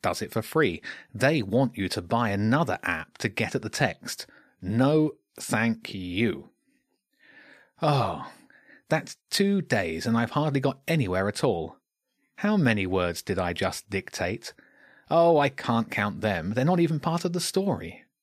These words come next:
Thanks a lot, useless free website. I guess it's back to the drawing board.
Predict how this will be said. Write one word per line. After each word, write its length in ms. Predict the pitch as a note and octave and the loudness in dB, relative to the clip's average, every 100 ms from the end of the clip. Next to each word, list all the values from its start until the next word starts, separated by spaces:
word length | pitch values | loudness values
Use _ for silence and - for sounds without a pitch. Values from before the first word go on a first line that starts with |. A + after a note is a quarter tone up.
| _ _ - - | _ _ -20 -6
Thanks 320 | - B2+ - | 0 0 0
a 60 | G#2+ | 2
lot, 260 | A2+ G#2 - | 2 0 -6
useless 540 | - A2 - G2 - | -4 -2 -2 -4 -6
free 300 | - G#2+ F2+ | -2 -2 0
website. 580 | F#2+ F#2+ - G2+ G#2+ - - - - - - | -2 -2 -2 -4 -4 -10 -18 -20 -20 -12 0
I 100 | B2+ | 4
guess 200 | C#3+ C3 | 4 2
it's 100 | A2 | 0
back 300 | B2 C3 - | 2 2 -2
to 80 | |
the 100 | A2+ | 0
drawing 320 | A2+ B2+ G2+ F2 | 2 2 2 0
board. 320 | E2+ E2+ | -2 -4